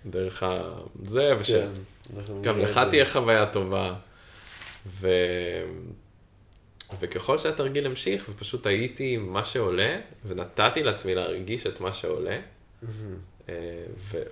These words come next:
Speaker 1: וממש ראיתי ממך מה עולה לך, אה, אז, אז נכנסתי לאיזשהו flow, כזה של, של,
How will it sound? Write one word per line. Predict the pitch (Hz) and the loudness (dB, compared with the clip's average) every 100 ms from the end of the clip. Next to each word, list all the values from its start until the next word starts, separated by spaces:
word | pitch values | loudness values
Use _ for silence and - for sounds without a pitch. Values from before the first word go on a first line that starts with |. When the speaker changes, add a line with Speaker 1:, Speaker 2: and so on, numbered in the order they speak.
| 90 | -8
Speaker 1:
וממש | 85 87 95 - | -6 -4 -4 0
ראיתי | 90 98 98 95 | 0 0 -2 -4
ממך | 90 87 - 92 127 - - | -4 -8 -4 0 0 -2 -6
מה | 92 | -6
עולה | 92 87 | -6 -8
לך, | - - 104 202 - - - - - - - - | -8 -6 -6 -6 -14 -20 -20 -20 -20 -20 -18 -14
אה, | 80 80 92 - - | -12 -12 -14 -16 -14
אז, | 85 80 - - | -14 -14 -14 -14
אז | 82 82 | -12 -12
נכנסתי | - - - - | -8 -8 -6 -2
לאיזשהו | 180 175 175 147 - | 0 -2 -2 -4 0
flow, | 151 165 98 - - - - - - - - - - | 4 4 2 -2 -14 -20 -20 -20 -20 -20 -20 -20 -14
כזה | 101 92 | -10 -10
של, | 92 - 87 85 - - - - - - | -8 -6 -6 -8 -14 -16 -20 -20 -20 -20
של, | - - - | -16 -12 -12